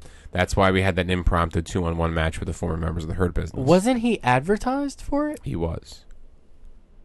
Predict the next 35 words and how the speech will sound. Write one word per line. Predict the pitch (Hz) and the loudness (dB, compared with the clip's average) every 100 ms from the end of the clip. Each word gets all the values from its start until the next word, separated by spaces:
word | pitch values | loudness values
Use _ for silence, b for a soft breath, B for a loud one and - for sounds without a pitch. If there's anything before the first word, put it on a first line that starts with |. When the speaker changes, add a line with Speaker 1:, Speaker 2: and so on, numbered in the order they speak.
| - - 92 | -20 -14 -10
Speaker 1:
And | 87 | -8
then | 90 | -6
he | 85 | -4
didn't | 92 85 | -6 -6
go | 85 - - - _ _ _ _ - | -6 -8 -12 -20 _ _ _ _ -12
'cause | - 87 | -4 -2
he | 82 82 | -2 -4
asked | 82 - | -4 -8
for | - 82 | -12 -12
it, | - - - | -14 -16 -14
and | 90 | -10
they | 90 87 - | -8 -8 -6
gave | 87 - | -8 -6
it | - | -8
to | |
him. | - - - - - B B 143 - | -8 -12 -16 -20 -20 B B -20 -16
Speaker 2:
What | 127 160 226 | -4 -2 0
are, | 254 | -2
what | 151 196 277 | 2 4 4
is | 269 202 | 0 -2
Vince's | 135 117 170 170 170 131 | -6 2 2 2 -4 -4
obsession | 120 - 120 110 135 | -6 -4 -4 -2 -4
with | 120 - | -6 -2
Goldberg? | 131 170 117 95 92 b b b b b - | 0 0 0 -6 -8 b b b b b 2
Knowing | 175 220 254 | 6 6 2
he's | 196 214 185 | -2 2 2
a | |
W | 123 135 135 170 | 2 0 2 2
C | 160 - 147 | 0 -2 2
W | 131 127 127 | 2 2 -2
made | 117 120 113 | 0 0 -2
guy. | - 101 104 131 | -2 0 2 0
Speaker 1:
Nineteen | 92 92 107 98 | 0 0 2 4
ninety-nine | 101 104 107 113 | 4 4 4 2
called. | 82 82 80 80 | 0 -6 -8 -10